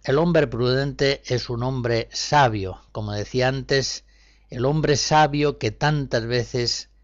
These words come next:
cantan los libros de la Sagrada Escritura.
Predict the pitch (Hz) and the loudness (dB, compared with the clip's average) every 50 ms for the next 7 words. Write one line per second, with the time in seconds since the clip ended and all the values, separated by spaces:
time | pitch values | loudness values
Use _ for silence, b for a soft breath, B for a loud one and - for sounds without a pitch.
0 | _ _ _ - 147 147 151 147 131 120 - 120 110 110 107 107 104 107 107 117 | _ _ _ 0 2 2 2 2 0 -2 -2 -2 -4 -2 -2 -4 -4 -2 -2 0
1 | 135 135 127 127 120 120 113 - - - 117 110 107 107 104 95 - 107 98 104 | 0 2 2 2 0 0 -2 -4 -10 -8 -6 -4 -4 -4 -4 -4 -4 -4 -2 0
2 | 107 107 107 107 98 - - - 110 101 - - 104 90 - - | 0 0 0 0 -2 -4 -6 -6 -6 -6 -4 -6 -8 -8 -8 -12